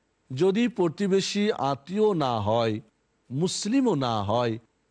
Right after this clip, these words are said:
কোনো অমুসলিমও প্রতিবেশী হয়, তারও একটা হক রয়েছে, কারণ তার হক হলো প্রতিবেশীর হক। প্রতিবেশী অন্যান্যদের চাইতে, সাধারণ মুসলমানদের চাইতে নসিহতের ক্ষেত্রে,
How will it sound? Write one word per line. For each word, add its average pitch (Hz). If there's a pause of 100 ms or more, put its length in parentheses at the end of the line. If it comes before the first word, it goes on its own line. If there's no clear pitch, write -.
(120)
কোনো 226
অমুসলিমও 233
প্রতিবেশী 143
হয়, 127 (600)
তারও 156
একটা 135
হক 110
রয়েছে, 139
কারণ 127
তার 110
হক 113
হলো 170
প্রতিবেশীর 98
হক। 82 (280)
প্রতিবেশী 220
অন্যান্যদের 202
চাইতে, 120 (400)
সাধারণ 190
মুসলমানদের 196
চাইতে 139 (520)
নসিহতের 180
ক্ষেত্রে, 156